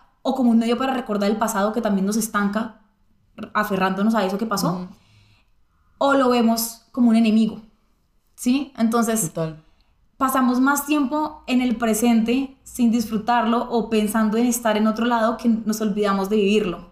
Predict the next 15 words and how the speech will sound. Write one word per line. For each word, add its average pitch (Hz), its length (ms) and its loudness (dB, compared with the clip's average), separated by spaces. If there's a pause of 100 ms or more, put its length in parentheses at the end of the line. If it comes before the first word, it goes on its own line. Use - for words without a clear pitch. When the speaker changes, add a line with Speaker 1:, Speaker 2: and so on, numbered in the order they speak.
(140)
Speaker 1:
¿sí? 202 340 2
Speaker 2:
Ujú, 190 220 -4 (180)
total. 165 460 -10
Speaker 1:
Y, 240 360 0
y 233 120 -2
creo 214 200 0
que 247 440 -4 (1000)
cuando 233 300 0
ya 208 160 2
dijiste, 240 720 -2
"Voy 208 200 -2
a 233 40 2
dejar 233 220 0
de 220 100 0
pensar 220 640 0